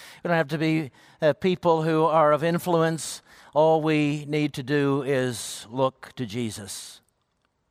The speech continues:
I pray, Lord, for that one who is, who is listening or watching and, and has never before looked to Jesus. This would be the day of their salvation.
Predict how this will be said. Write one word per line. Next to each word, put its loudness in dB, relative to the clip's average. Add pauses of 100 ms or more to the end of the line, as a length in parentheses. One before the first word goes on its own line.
(1500)
I -4
pray, 4
Lord, 2
for 2
that 2
one 2
who -2
is, -6 (720)
who -4
is 0
listening -2
or 2
watching 0
and, -8 (1120)
and 0
has 0
never 2
before 2
looked 0
to -4
Jesus. -4
This 0
would -4
be 2
the 0
day 2
of 2
their 0
salvation. -2